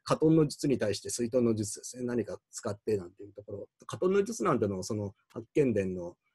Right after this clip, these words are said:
あの、どう-、犬山道説とかにこう出てくる、まあ、古い術です。まあ、それを水の術で破ったりとかいう、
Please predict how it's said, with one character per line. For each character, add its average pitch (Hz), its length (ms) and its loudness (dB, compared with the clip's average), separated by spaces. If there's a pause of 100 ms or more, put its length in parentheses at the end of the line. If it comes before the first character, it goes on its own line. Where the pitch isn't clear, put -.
(220)
あ 107 100 -2
の、 95 420 -2
ど 117 140 6
う-、 - 20 8 (120)
犬 120 140 2
山 120 200 4
道 120 120 4
説 - 220 -4
と - 80 -20
か - 40 -20
に - 60 -20
こ - 100 -18
う - 20 -14
出 107 120 0
て 101 80 0
く - 100 -14
る、 - 240 -20
ま 123 100 -2
あ、 - 20 -2
古 139 240 -2
い 107 60 0
術 - 240 -14
で - 80 -18
す。 - 120 -12
ま 156 80 -2
あ、 143 40 -2
そ 160 100 2
れ 156 100 4
を 147 60 2
水 131 260 2
の 123 140 4
術 113 280 -2
で 95 120 -14
破 107 140 -6
っ 117 120 -4
た 95 100 -16
り - 80 -20
と - 140 -20
か - 60 -20
い - 40 -20
う、 - 40 -20